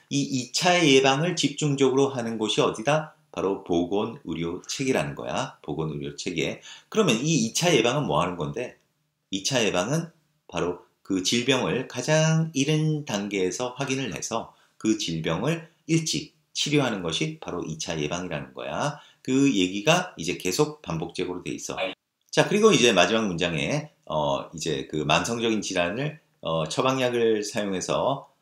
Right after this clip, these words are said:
사용하는 것은, 관리하는 것이 바로 보건의료체계의 특징이다. 이렇게 마무리가 되는데,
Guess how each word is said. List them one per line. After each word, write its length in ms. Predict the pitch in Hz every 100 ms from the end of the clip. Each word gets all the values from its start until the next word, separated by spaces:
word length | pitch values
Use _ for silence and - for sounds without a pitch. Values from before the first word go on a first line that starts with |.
| _ -
사용하는 520 | - 90 92 92 90
것은, 320 | 78 - 98
관리하는 560 | - 76 80 87 85 82
것이 440 | 71 - 143 143 _
바로 240 | - 76 73
보건의료체계의 1400 | 78 80 90 95 90 85 87 90 - - 82 87 123 -
특징이다. 600 | - - - 64 - -
이렇게 260 | 71 69 98
마무리가 400 | 78 67 85 90
되는데, 540 | 76 - 71 101 87